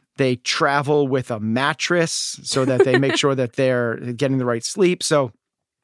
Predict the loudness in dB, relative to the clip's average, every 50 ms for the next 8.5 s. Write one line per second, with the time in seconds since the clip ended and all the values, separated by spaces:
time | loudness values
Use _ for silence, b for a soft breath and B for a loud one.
0 | _ _ -4 -2 -2 0 0 0 2 2 2 2 0 -2 -2 0 0 0 0 2
1 | 0 0 2 2 2 2 2 0 0 -4 -4 -2 0 -2 0 0 -2 -4 -4 -2
2 | -2 -2 -2 -2 -2 -4 -8 -8 -6 -8 -12 B B B B B B B B B
3 | B 0 2 2 2 2 0 0 0 0 2 2 2 4 2 2 2 2 2 2
4 | 2 0 -2 -2 0 0 0 0 0 -6 -8 -2 0 2 2 2 0 -2 -2 0
5 | 0 0 -2 -2 -4 -4 -2 0 0 0 0 0 0 0 2 2 0 0 0 0
6 | 0 0 -2 -2 -4 -4 -2 -4 -4 -4 -4 -4 -6 -6 -8 -10 -10 -10 -10 -10
7 | -12 -16 B B B B B B B B B B -4 0 2 2 4 4 4 2
8 | 2 0 0 0 0 0 0 0 -2